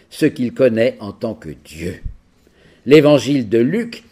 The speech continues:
avertit déjà que Jésus, croissant en stature, a aussi cru en sagesse. Peut-on imaginer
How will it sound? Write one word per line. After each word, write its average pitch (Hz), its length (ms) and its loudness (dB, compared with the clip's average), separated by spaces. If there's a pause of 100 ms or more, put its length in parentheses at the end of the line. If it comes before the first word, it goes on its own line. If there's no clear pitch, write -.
(240)
avertit 156 500 2
déjà 139 340 2
que 120 180 0
Jésus, 143 480 -2 (260)
croissant 135 560 -6
en 95 120 -10
stature, 139 800 2 (260)
a 139 160 4
aussi 110 520 -6
cru 147 600 -4
en 113 320 -10
sagesse. - 1040 -18 (1400)
Peut-on 160 320 4
imaginer 139 720 0